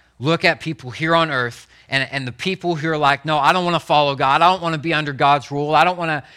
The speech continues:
have anything to do with God. I don't wanna listen to God. I don't wanna do anything with God. I, I just want the short amount of years. I want it to be myself. I wanna create myself. I don't want God to create me. I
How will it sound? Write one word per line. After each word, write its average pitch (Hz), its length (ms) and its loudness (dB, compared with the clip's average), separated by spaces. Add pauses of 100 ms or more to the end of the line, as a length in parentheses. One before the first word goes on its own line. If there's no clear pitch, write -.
(140)
have 156 220 4
anything 175 420 -2
to 151 60 -4
do 151 120 -4
with 151 140 -4
God. 151 160 4
I - 20 4
don't 175 160 2
wanna 123 140 -6
listen 165 340 -2
to 160 60 -4
God. 165 240 8
I - 20 8
don't 151 140 -2
wanna 139 140 -10
do 131 120 -8
anything 170 420 -4
with 160 140 -10
God. 147 180 -2
I, 147 280 0
I 156 60 0
just 135 280 -12
want 160 280 -4
the 135 80 -10
short 190 360 0
amount 185 260 4
of 151 120 -8
years. 160 260 -4
I 147 60 -6
want 156 180 -4
it 143 140 -8
to 143 100 -6
be 117 300 -8
myself. 156 520 -2
I 151 40 -6
wanna 156 180 -4
create 170 460 0
myself. 151 440 -2
I 156 120 2
don't 180 240 -8
want 175 320 -4
God 139 340 2 (280)
to 143 100 -6
create 139 400 -4
me. 135 80 -2
I 135 40 0